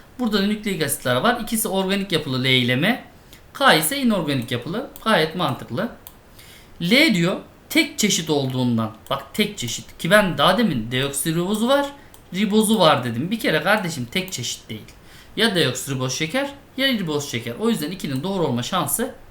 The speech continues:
şu an zaten gitti. M diyor, başka bir nükleotit ile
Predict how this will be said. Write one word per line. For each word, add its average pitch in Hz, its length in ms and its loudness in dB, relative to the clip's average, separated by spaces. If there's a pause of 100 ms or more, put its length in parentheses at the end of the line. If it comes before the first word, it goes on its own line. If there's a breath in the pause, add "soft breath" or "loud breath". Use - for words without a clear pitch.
(120)
şu - 160 -4
an 135 100 0
zaten 156 320 0
gitti. - 320 -8 (880 loud breath)
M 214 400 4
diyor, 143 260 2 (360)
başka 175 360 4
bir 220 140 4
nükleotit 185 520 0
ile 160 360 2